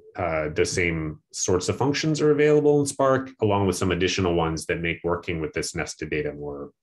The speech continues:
um, make that easier. Um, the one thing that,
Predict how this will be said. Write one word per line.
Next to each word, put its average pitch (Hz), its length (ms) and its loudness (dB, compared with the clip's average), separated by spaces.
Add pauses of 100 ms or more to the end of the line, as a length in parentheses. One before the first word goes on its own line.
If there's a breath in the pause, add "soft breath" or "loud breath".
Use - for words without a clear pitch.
(580)
um, 78 460 -14 (960)
make 90 180 -8
that 85 220 -4
easier. 76 380 -12 (720 soft breath)
Um, 92 500 0 (960)
the 113 80 4
one 139 300 4
thing 120 460 4
that, 92 260 2